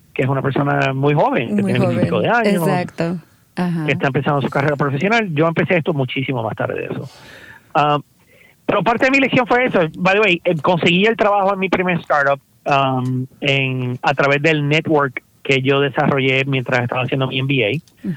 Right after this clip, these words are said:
Speaker 1: Me comuniqué con un par de personas que eran buenos amigos del M B A que estaban en California, que estaban trabajando en el mundo de los startups.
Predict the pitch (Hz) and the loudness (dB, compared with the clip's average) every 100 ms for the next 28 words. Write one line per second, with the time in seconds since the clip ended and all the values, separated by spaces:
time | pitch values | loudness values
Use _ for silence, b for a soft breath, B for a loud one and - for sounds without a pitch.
0 | - 147 123 135 123 123 120 139 131 127 | -6 -4 -2 -2 -2 -2 -2 -2 0 0
1 | 131 131 120 131 127 131 123 123 123 123 | 0 0 -2 -2 -2 -4 -2 -2 0 0
2 | 123 127 120 123 117 110 139 - - 113 | -2 -2 -2 -2 -2 -2 -2 -4 -2 -2
3 | 117 120 113 123 123 123 120 113 139 127 | -2 -8 -6 -4 -4 -4 -4 -2 -4 -4
4 | 120 120 113 113 110 113 113 113 113 113 | -4 -4 -2 0 0 -2 -4 -6 -4 -2
5 | 110 104 - 107 117 | -2 -2 -2 0 0